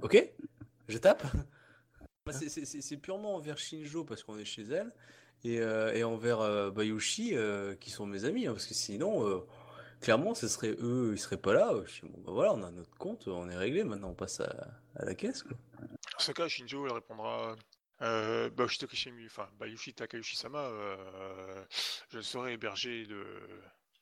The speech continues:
Speaker 2: un criminel qui défie les lois de, de notre impératrice, euh, sur mes terres. Responsable, euh,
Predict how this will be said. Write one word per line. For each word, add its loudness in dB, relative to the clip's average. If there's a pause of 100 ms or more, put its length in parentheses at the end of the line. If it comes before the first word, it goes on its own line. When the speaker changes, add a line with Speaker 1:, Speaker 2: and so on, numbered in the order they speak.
(560)
Speaker 2:
un -8
criminel -4
qui -8
défie -8
les -4
lois -2
de, -10 (480)
de -8
notre -6
impératrice, -2
euh, -10 (320)
sur -8
mes -10
terres. -8 (500)
Responsable, -10
euh, -12